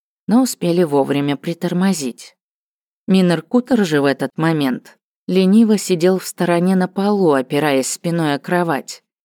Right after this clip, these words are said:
и посматривал теперь уже своими чёрными безднами в нашу сторону,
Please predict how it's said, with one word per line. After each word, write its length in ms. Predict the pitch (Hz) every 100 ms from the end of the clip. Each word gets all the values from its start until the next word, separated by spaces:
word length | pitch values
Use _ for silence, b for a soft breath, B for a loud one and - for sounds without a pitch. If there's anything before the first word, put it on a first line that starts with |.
| _
и 100 | 185
посматривал 840 | 180 175 196 202 196 185 175 165
теперь 480 | 160 - 185 190 180
уже 240 | 170 160 156
своими 480 | - 170 165 151 156
чёрными 600 | - 185 147 139 139 135
безднами 540 | 165 190 151 135 135
в 80 | 127
нашу 320 | 151 147 180
сторону, 720 | - - 196 160 135 120 -